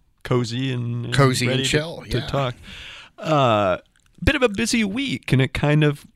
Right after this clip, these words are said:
Speaker 1: cropped up a little bit out of nowhere in the bet-, in the later half of the week. Uh, if you liked Apex One and Panasonic, got some good news for you, 'cause we're running it back.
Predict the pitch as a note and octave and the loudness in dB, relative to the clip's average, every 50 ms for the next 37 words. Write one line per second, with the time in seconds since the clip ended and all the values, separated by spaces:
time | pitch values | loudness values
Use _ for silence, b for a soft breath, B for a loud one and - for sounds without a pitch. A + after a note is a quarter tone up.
0 | _ _ _ - - - C3+ D#3+ - - D#3+ D3+ - - C#3 B2+ A#2 A#2+ E3+ A3 | _ _ _ -4 0 2 2 2 2 2 2 2 2 2 -2 -2 0 0 0 0
1 | C#4 A#3+ F3 D3 B2 B2 B2 B2 A#2+ A2+ G#2+ A2 A2 A2+ A#2+ - - D4+ - - | 2 2 2 2 4 4 4 4 2 2 2 2 4 4 4 4 4 4 2 0
2 | F#2+ E2+ D2+ - - - - - - - - A2+ A#2+ A2 - A#2+ A#2 A2 G#2+ A2+ | -2 -6 -8 -10 -10 -10 -8 -8 -8 -6 -4 -4 -4 -4 -4 -6 -6 -6 -6 -6
3 | A#2 A#2+ A#2 A2+ A2 G#2 A#2 A2 G2+ G2 - G2+ G#2 G2 F#2+ F2+ F#2+ G2+ G2+ G2 | -4 -4 -4 -4 -4 -4 -4 -4 -4 -4 -6 -6 -6 -4 -4 -4 -4 -4 -4 -6
4 | F#2+ - - - - - _ _ _ - A#2+ A2 G2 F#2+ F#2+ G2 G2 G#2+ B B | -10 -10 -12 -14 -16 -16 _ _ _ -4 -2 0 0 0 -2 -2 -4 -6 B B
5 | B B B B B B - C3+ - - C3 B2 A#2 B2+ D#3+ F#3+ A3 - - - | B B B B B B -2 -2 2 4 4 4 6 6 4 4 4 2 -4 -4
6 | - E3 F#3 G3+ - - F#3+ F3 E3 - - - C3 C#3 F3 G#3 A3 E3+ D3 C#3+ | 0 0 0 2 2 4 4 4 4 4 0 0 2 4 6 6 6 6 6 6
7 | C#3+ D3 C3+ A#2+ A#2+ - - C#3+ D3 C#3+ C3 - - D3+ D#3+ D#3+ D3+ C3+ B2+ - | 4 4 2 2 0 2 2 2 2 2 0 2 2 4 4 4 4 2 2 0
8 | - - - b b b b - - D#3 - - F3 E3+ E3 F3 E3 F#3+ A3+ A3+ | -4 -12 -16 b b b b -2 0 0 2 2 2 4 4 4 6 4 4 2
9 | - - D#3 D3+ C#3+ D3+ D#3 D#3 D#3+ D3+ - C3+ A#2 A2+ B2 A#2+ A#2+ A#2 C3+ D3 | 2 4 4 6 6 6 6 6 4 2 0 -2 0 2 2 2 4 4 4 4
10 | E3 E3 D#3+ D#3+ - - - - A3 - - B2 A#2+ - - - | 4 4 2 2 0 -2 0 0 0 2 2 2 2 0 -2 -4